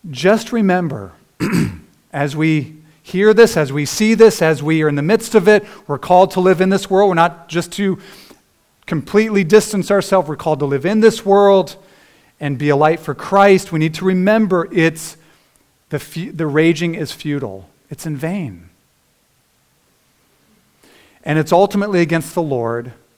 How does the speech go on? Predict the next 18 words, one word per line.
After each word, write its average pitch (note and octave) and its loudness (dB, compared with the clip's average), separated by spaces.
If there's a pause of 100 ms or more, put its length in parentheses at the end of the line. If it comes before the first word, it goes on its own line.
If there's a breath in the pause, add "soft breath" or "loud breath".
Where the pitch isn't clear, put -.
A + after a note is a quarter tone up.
(220)
and C3+ -8
against B2+ -8
his A#2 -8
good C3 -6
and B2+ -10
just A2 -12
rule. G2 -18 (1800 loud breath)
Well, F3 2
what G#3+ 0
does C#4 0
the G3 0
Lord E3 0
do? A#2+ -6 (1040)
How G3+ -10
does C4 -4
he G3+ -8
respond E3+ -4
to D3+ -6